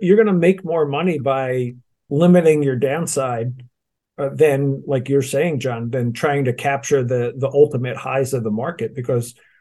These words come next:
when you're trying to capture that, you're also capturing the, the worst of the lows too. Uh, and so trying to even out that curve,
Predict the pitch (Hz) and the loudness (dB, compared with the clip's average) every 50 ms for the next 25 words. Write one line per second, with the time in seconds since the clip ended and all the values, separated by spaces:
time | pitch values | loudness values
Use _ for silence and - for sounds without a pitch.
0 | _ _ _ _ _ 139 147 151 165 165 - 180 165 147 147 131 127 143 156 160 | _ _ _ _ _ 0 2 4 4 2 4 4 4 4 2 0 0 0 0 0
1 | 156 - 151 139 127 120 127 131 135 143 147 139 139 139 139 - 139 123 123 - | 0 0 0 0 0 0 -4 -2 0 2 2 2 2 0 -2 -4 -6 -6 -4 -6
2 | 139 143 131 123 - - 131 127 123 127 127 127 123 131 123 123 127 123 120 139 | -6 -6 -6 -6 -4 -4 -2 0 0 0 0 0 -2 -2 -4 -6 -8 0 2 2
3 | 135 131 143 143 139 - - 131 120 110 107 104 113 135 151 - 104 101 - - | 4 6 4 4 4 2 -4 -8 -6 -4 -4 -2 0 0 0 -2 -2 -6 -10 -6
4 | - 156 160 127 98 104 - _ _ _ _ _ _ _ _ _ - 107 113 110 | -6 -4 -4 -4 -6 -8 -12 _ _ _ _ _ _ _ _ _ -10 -8 -8 -6
5 | 107 104 107 - - 135 131 131 123 127 139 135 127 123 123 - 160 156 156 151 | -6 -8 -8 -8 -4 -2 -2 -2 0 0 0 0 -2 -4 -2 0 2 2 2 2
6 | 143 143 143 - 170 147 139 147 147 143 139 131 123 127 120 98 - - - 143 | 2 0 0 0 -2 0 0 0 0 0 -4 -4 -6 -6 -8 -8 -8 -4 -4 -2
7 | 156 151 135 120 113 | 0 0 0 -2 -4